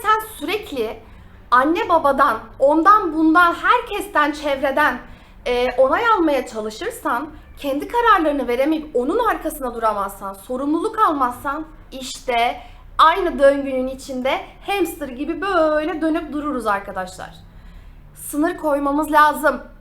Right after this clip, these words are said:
Dışarıdan ona ihtiyacını kesmemiz lazım. Önce ben diyebilmemiz lazım. Zor insanları, kötü olayları tolere etmeyi bırakmamız lazım. Canınız yandığında bile o toksik ilişkiyi "Ben affederim." gibi bir düşünceniz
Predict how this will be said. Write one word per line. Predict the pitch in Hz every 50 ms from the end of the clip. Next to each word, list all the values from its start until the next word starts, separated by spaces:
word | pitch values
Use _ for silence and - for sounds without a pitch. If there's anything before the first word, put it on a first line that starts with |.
| - - - - - - - - - - -
Dışarıdan | 247 285 277 302 294 269 269 302 311
ona | 294 269 277 285
ihtiyacını | 285 285 285 - 302 285 269 262 254 262 294 320
kesmemiz | 311 - 262 233 - - 233 226 247 262 254 285
lazım. | 294 302 302 294 294 269 226 220 - - - - - - - - - - - - - - - -
Önce | 277 311 349 359 330 320 269 220 202 208
ben | 240 247 277 330 349 330
diyebilmemiz | 339 359 349 294 330 302 311 302 294 311 311 302
lazım. | 294 302 302 311 311 311 320 349 349 339 - - - - - - - - - - - - -
Zor | - - 302 320 339 415 - - 320
insanları, | 311 285 277 285 - 269 240 233 233 226 220 220 214 220 -
kötü | - - 247 254 247 -
olayları | 311 - 392 359 330 302 277 269 254 247 269 - -
tolere | - 254 220 233 254 302
etmeyi | 320 - 269 269 - 247 233 220 208 196 190
bırakmamız | 202 196 196 196 - 208 190 196 226 294 311
lazım. | 330 359 330 320 294 240 240 277 285 311 302 - - - - - - - - - - - - - - - -
Canınız | 226 285 302 330 349 370 392 381 311 285
yandığında | 330 294 302 311 311 294 330 330 330 330 330 381 311
bile | 320 330 277 269 285 339 - - -
o | 294 311
toksik | - - 294 294 - - 403 - - 294
ilişkiyi | 302 285 302 - - - 294 294 294
"Ben | 320 349 392 381 - -
affederim." | 339 370 370 - - 392 370 - 302 262 254 247 247
gibi | 247 247 240 233 233
bir | 247 226 233
düşünceniz | 247 240 - 277 262 247 240 240 233 233